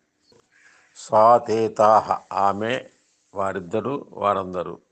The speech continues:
తాం తే తాహ ఆమెను గురించి వారిద్దరిని గురించి వారందరిని గురించి,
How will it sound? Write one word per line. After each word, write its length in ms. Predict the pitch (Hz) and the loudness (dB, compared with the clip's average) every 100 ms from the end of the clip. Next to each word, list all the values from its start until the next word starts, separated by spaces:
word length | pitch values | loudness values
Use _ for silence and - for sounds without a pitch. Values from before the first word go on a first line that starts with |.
| _ _ _ _ _ _ _ _ - | _ _ _ _ _ _ _ _ -6
తాం 320 | 107 117 123 | 2 4 2
తే 280 | 113 113 110 | -2 -4 -4
తాహ 360 | - 104 104 98 | 0 2 4 2
ఆమెను 540 | 92 101 104 110 104 | 2 2 2 -2 -6
గురించి 380 | 92 104 104 135 | -6 -6 -6 -4
వారిద్దరిని 500 | 110 101 87 92 95 | 0 0 -2 -6 -6
గురించి 400 | 92 95 92 107 | -8 -8 -6 -4
వారందరిని 540 | 101 92 87 90 85 | -2 -2 -2 -6 -8
గురించి, 440 | 78 78 80 76 | -12 -14 -16 -20